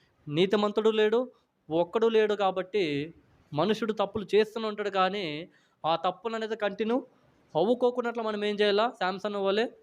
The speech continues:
పాప క్షమాపణ అనేది దేవునిలో కోరుకుంటే మనకు కూడా దేవుడు ఒక అవకాశం అనేది ఇస్తాడు అనే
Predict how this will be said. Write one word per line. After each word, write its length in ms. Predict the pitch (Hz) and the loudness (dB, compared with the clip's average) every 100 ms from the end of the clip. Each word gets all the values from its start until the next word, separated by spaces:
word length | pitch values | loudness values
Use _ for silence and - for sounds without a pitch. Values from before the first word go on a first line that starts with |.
| _ _ _ | _ _ _
పాప 280 | 165 190 226 | -2 0 0
క్షమాపణ 500 | 214 214 208 208 208 | -2 -2 -4 -6 -6
అనేది 160 | 208 185 | -6 -4
దేవునిలో 280 | 185 190 190 | -2 -2 -2
కోరుకుంటే 560 | 185 175 175 190 226 | -2 -2 -2 0 0
మనకు 260 | 180 180 185 | 0 -2 0
కూడా 140 | 185 | 0
దేవుడు 260 | 175 185 175 | 2 4 2
ఒక 160 | 165 | 2
అవకాశం 380 | 165 170 185 180 | 0 0 -2 -2
అనేది 300 | 175 175 226 - - _ 151 | -4 -4 -4 -8 -20 _ -14
ఇస్తాడు 420 | - - 185 180 | -8 0 2 2
అనే 600 | 170 175 185 160 170 | -2 -2 -2 -2 -4